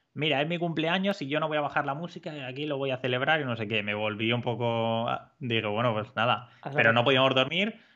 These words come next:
Speaker 1: volví a llamar, ya ni me abrieron la puerta, entonces a las cinco de la mañana, medianoche, ya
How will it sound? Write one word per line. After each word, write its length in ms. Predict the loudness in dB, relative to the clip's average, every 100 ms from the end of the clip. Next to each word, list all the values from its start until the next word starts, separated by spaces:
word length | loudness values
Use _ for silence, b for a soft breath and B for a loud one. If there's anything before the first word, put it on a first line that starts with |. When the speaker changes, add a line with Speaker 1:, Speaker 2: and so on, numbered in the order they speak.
| B -2
Speaker 1:
volví 300 | 0 4 4
a 80 |
llamar, 440 | 4 2 2 0 0
ya 120 | -2 -2
ni 60 |
me 80 | 0
abrieron 220 | 0 0
la 120 | 0 0
puerta, 220 | -2 -4
entonces 500 | -6 -8 -8 -10 -10
a 140 | -8 -2
las 340 | -2 -4 -4
cinco 240 | -2 2 2
de 20 |
la 80 | 2
mañana, 280 | 0 0 -2
medianoche, 680 | 0 -2 -2 -6 -4 -4
ya 280 | 0 -2 -2